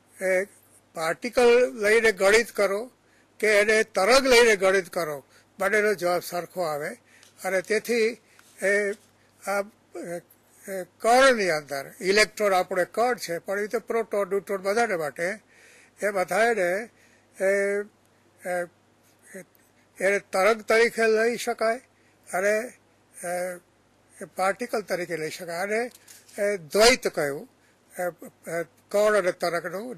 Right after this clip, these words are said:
duality of part nature. તો આવા એ પાર્ટિકલને હવે તરંગ રૂપે,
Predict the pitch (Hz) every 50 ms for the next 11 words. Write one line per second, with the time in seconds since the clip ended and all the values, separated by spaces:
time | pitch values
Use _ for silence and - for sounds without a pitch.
0 | 135 165 185 190 196 202 196 190 185 - - 185 170 160 160 151 - - _ _
1 | - - - _ _ _ _ _ - 185 185 180 180 _ _ - - 180 180 -
2 | - 147 131 - - - _ - - - - - - - - - - - - 196
3 | 247 - 202 165 185 196 214 226 226 214 208 220 254 311 339 - _ _ _ _
4 | _ _ _ - - 196 196 202 202 208 208 208 208 - _ _ - 190 190 208
5 | 202 - 277 - - 247 233 226 226 220 185 180 202 214 214 202 190 196 226 269
6 | - _ _ _ _ _ _ _ - 202 214 247 277 285 262 254 254 226 220 240
7 | 233 - 226 220 208 190 175 175 175 165 -